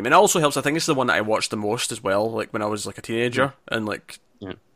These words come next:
Speaker 1: in my early teens and stuff. So I have the most nostalgia for it as well. Uh,
Speaker 2: Mm-hmm.
Speaker 1: I'd like to say it's the first one I saw, because the first one I saw was the one that it came out, uh, around that time.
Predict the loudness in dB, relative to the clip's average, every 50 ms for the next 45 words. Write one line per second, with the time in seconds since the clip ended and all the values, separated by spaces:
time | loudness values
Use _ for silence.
0 | _ _ -16 -8 -4 -2 2 2 2 2 0 -2 -6 -6 -6 -6 -6 -8 -6 -4
1 | -2 -2 -4 -6 -12 -20 -20 -20 -20 -8 -2 0 2 2 2 2 0 -2 -4 -4
2 | -6 -6 -2 0 0 0 0 -2 -4 -2 0 0 0 0 -2 -2 -2 -2 -2 -2
3 | -6 _ -20 -20 -20 -20 -20 -20 -20 -20 -20 _ -10 -6 -4 -2 -2 -2 -2 -2
4 | -4 -8 -14 _ _ -20 -20 -20 -20 -16 -14 -8 0 2 2 2 2 0 -2 0
5 | 2 4 2 2 0 -4 -4 -4 -4 -2 -2 -2 -2 -2 -2 -2 -2 -2 -2 0
6 | 2 4 4 4 4 2 0 -4 -6 -6 -6 -8 -6 -6 -6 -4 -2 -2 -2 -2
7 | 0 -2 -2 -2 -2 -2 -2 -2 -4 -4 -4 -4 -4 -4 -6 -8 -8 -8 -10 -10
8 | -12 -12 -14 -12 -6 -2 0 0 0 0 -2 -6 _ _ _ _ -14 -8 -6 -4
9 | -2 -2 -4 -4 -4 -4 -4 -4 -6 -4 -4 -4 -4 -4 -6 -10 -10 -10 -10 -14